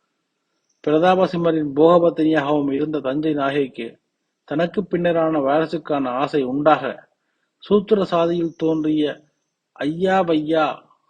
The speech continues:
செங்காவி தம்பதிகளின் மகனான முத்தியாலு என்பவரை தத்தெடுத்து வளர்க்கிறார் தஞ்சை நாயகி. முத்தியாலு பருவ வயதடைந்தவுடன் ராமாம்பாபுரம் என்ற அந்தணர் குடியிருப்புடன் பெரியதொரு சிவாலயம் அமைத்து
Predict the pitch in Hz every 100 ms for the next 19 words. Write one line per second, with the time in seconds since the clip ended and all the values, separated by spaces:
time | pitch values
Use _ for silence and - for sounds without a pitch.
0 | - 151 170 175 165 151 139 - - -
1 | 139 156 165 156 151 143 123 - 151 151
2 | 131 117 - _ _ _ _ 156 156 202
3 | 202 190 185 151 143 135 131 131 - -
4 | _ - 147 - 143 - - 120 120 110
5 | - - - _ - 131 131 117 101 69
6 | - _ _ _ _ _ _ _ _ _
7 | - 160 156 190 185 190 190 180 - _
8 | - 160 208 180 160 170 170 160 156 151
9 | 139 123 - _ _ _ _ 123 143 175
10 | 180 185 175 175 170 - _ 160 147 139
11 | - _ _ _ - 143 151 147 147 -
12 | 127 143 170 185 185 175 160 165 156 143
13 | 143 135 117 _ _ _ _ 170 180 185
14 | 170 170 165 180 185 190 180 160 165 156
15 | 156